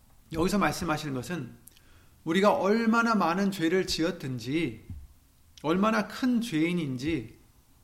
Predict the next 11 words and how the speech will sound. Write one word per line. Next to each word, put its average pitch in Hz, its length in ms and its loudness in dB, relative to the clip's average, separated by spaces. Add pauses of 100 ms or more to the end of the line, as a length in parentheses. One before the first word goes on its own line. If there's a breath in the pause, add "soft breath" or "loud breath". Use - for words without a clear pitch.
(540)
그것을 180 580 -2
우리 170 180 -2
스스로가 220 580 -4
깨달을수록, 220 1080 0 (800)
깨달을수록, 269 840 0
아, 165 140 -2
내가 160 300 0
큰 247 200 0
죄인이라는 214 520 2
것을 190 260 -2
느끼고, 156 720 -2